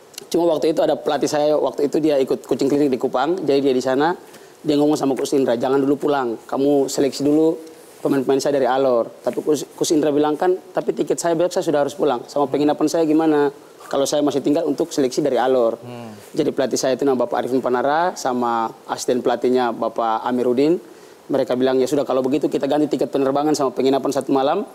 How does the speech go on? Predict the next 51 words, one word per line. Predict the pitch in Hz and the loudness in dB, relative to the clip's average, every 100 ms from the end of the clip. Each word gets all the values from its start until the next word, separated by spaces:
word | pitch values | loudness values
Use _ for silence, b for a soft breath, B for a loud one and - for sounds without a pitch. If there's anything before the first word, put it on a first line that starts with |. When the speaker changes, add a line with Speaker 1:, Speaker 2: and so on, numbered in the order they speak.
| - | -8
Speaker 2:
Asal | 127 123 143 151 | -6 -4 0 -2
tahan | 147 139 147 147 | -2 -4 -4 -4
satu | 135 139 | -2 0
hari | 131 135 | 2 2
lagi? | 110 95 85 80 | 0 -2 -6 -4
Speaker 1:
Ya, | 156 | -2
asal | 165 151 | 0 0
tahan | 160 | 0
satu | 151 143 | 0 0
hari | 151 156 | 0 2
untuk | 160 139 175 | 0 0 -2
seleksi | - 151 143 160 | 0 0 2 0
yang | 131 | 2
dari | 120 | 0
Alor. | 131 123 110 - - - - - | 2 2 0 -4 -18 -20 -20 -18
Speaker 2:
Kalian | - 104 117 139 | -6 -2 0 0
baru | 120 120 120 | 0 0 0
datang | 127 131 120 | -2 -2 -2
Speaker 1:
Baru | - | 0
Speaker 2:
sore, | 151 | 0
Speaker 1:
datang | 156 170 | 0 0
Speaker 2:
ya? | 175 | 0
Speaker 1:
Selasa | 151 151 156 | 0 0 0
sore. | 156 135 127 110 - | 0 2 0 -2 -8
Jadi | - 147 | -2 0
hari | 156 156 | 2 2
Speaker 2:
Terus? | |
Speaker 1:
Rabu | 156 | 0
pagi | 156 151 170 | 0 0 2
baru | 156 | 2
kami | 175 147 151 | 0 0 0
itu | 143 | 0
seleksi. | 147 135 135 123 131 - - | 0 0 0 -2 -4 -14 -10
Speaker 2:
Berapa | - 139 160 | -4 -2 0
orang | 190 202 | 0 0
akhirnya | 151 147 | 0 0
terpilih | 143 135 131 | -2 0 0
dari | 120 117 | 0 0
Speaker 1:
Kami | 156 | 0
satu, | 175 165 165 | 2 0 -2
eh, | - - 147 143 139 | -4 -4 0 2 2
waktu | 147 180 | 0 0
itu | 165 | 0
kami | 156 160 | 0 0
sampai, | 147 139 127 185 220 | 0 0 2 0 0
Coach | - 165 | -2 0
Indra | 180 175 | 0 2
tuh | 202 | 0
udah | 180 | 2
siapkan | 170 151 175 | 0 0 -2
tim | 160 185 | 2 2